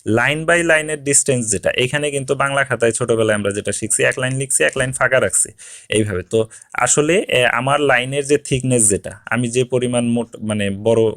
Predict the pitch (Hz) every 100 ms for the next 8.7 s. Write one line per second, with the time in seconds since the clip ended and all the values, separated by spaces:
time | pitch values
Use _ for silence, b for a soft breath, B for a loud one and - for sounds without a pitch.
0 | - 110 104 95 101 104 110 107 101 101
1 | 101 98 - 151 - 156 160 160 160 170
2 | 226 B B B - 110 107 - 113 113
3 | 117 131 143 - 135 135 127 131 127 135
4 | 127 135 190 - 131 127 127 123 123 120
5 | 117 110 110 - 123 117 113 160 127 117
6 | 107 98 98 98 90 98 104 - 127 117
7 | 117 135 - 123 170 247 101 101 - 107
8 | 104 107 110 110 98 85 -